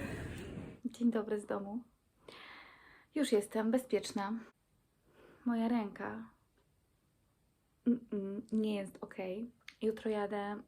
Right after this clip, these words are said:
mm, do prywatnego lekarza na założenie gipsu syntetycznego. Już się po prostu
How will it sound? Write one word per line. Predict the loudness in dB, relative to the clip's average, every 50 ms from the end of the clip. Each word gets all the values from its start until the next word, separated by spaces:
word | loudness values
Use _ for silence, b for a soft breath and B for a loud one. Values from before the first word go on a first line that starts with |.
| _ -6
mm, | -6 -4 -4 -6 -6 -6 -8 -8 -6 -4
do | -4 -2
prywatnego | 0 0 -2 -2 0 -2 0 0 0
lekarza | 0 0 -2 -4 -6 -4 -4 -4 -4 -6 -6 -4 -2
na | -2 -2 -2 -2 -4
założenie | -2 -2 0 0 0 -2 -2 -2 -2 -2
gipsu | -4 -6 -8 -8 -10
syntetycznego. | -8 -4 -4 -4 -4 -4 -4 -4 -6 -6 -8 -10 -8 -8 -6 -6 -8 -8 -10 -12 _ _ _ _ _ B B B B B B B B B B B B B B B B B B B B B B B B B B B B _ _ 6
Już | 6 6 6
się | 4 -2 -4
po | -4 -4
prostu | -4 -2 -4 -4 -2 -2 -4 -4